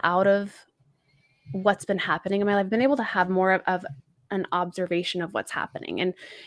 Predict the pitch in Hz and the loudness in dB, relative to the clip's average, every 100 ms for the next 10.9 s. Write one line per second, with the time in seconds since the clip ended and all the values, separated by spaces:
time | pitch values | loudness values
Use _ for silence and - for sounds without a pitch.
0 | - 190 190 190 196 202 - 269 277 269 | -2 2 4 4 2 0 0 2 2 0
1 | 208 - 190 190 196 - 175 - - 196 | -4 0 4 6 4 2 -10 -10 -4 0
2 | 180 180 175 185 196 196 - 185 180 175 | 2 2 0 0 -2 -2 -6 0 2 4
3 | 175 175 170 170 175 175 _ _ _ _ | 2 2 2 2 0 -4 _ _ _ _
4 | _ _ _ _ _ _ _ _ - 196 | _ _ _ _ _ _ _ _ -2 -2
5 | - 196 - 196 185 175 - 190 190 180 | 0 -4 -4 -4 -2 -2 -2 -2 -2 -2
6 | 165 156 - 190 180 180 175 175 170 - | -2 -4 -6 -4 -2 -4 -4 -4 -4 -8
7 | - - - - _ - 190 185 - - | -16 -18 -20 -20 _ -2 0 0 -2 -8
8 | - 214 208 202 185 - - 185 147 - | -4 -4 -2 0 -2 -4 -2 0 0 -4
9 | - 196 180 180 180 175 170 - 175 170 | -6 -6 -4 -2 0 0 -4 -4 -4 -4
10 | - - - _ 196 185 185 - | -10 -20 -20 _ 0 2 2 -2